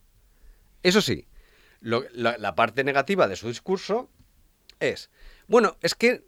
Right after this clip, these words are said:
eh, nosotros los queremos de determinada forma.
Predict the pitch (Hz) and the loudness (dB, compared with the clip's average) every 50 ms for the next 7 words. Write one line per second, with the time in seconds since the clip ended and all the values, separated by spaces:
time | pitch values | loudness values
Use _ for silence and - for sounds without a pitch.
0 | - 143 143 127 123 - - _ - 131 135 127 - 160 151 208 226 262 247 - | -8 -6 -6 -6 -6 -8 -14 _ -10 -8 -8 -6 -6 -2 4 6 6 6 6 2
1 | - - - 80 117 120 113 - - 110 98 107 120 143 185 220 254 254 190 135 | -2 -12 -14 -10 -6 -6 -6 -4 -2 0 0 2 2 4 4 6 6 6 4 4
2 | 135 113 104 104 90 85 - 180 226 226 131 90 - - | 2 0 -2 -2 -4 0 2 2 2 4 2 -2 -6 -10